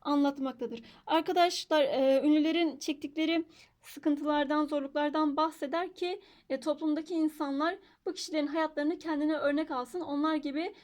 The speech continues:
başarı için çabalasınlar. E, biyografiler nesnel olmalıdır. Yani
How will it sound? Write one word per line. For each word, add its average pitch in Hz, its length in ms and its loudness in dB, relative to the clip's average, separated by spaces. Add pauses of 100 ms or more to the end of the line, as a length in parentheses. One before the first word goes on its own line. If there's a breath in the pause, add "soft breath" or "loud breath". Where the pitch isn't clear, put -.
(120 loud breath)
başarı 320 320 -2
için 349 260 -2
çabalasınlar. 269 840 -2 (600 soft breath)
E, 262 380 2
biyografiler 339 720 4
nesnel 330 520 4
olmalıdır. 262 560 0
Yani 320 480 4